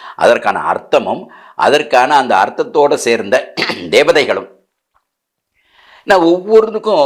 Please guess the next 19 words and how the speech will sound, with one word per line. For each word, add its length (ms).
ஒவ்வொரு 340
இதுக்கும் 320
ஒவ்வொரு 260
ஜீவன் 340
இருக்கு. 220
அந்த 180
ஜீவனை 300
கரெக்டா 520
பயன்படுத்தி, 600
அதை 220
கரெக்டான 640
ஒரு 180
பெயராக 500
தேர்ந்தெடுத்து 560
அதுக்கு 280
சூட்டுனோமே 580
ஆனால், 340
வாழ்க்கையில 480
ஜாதகத்துல 520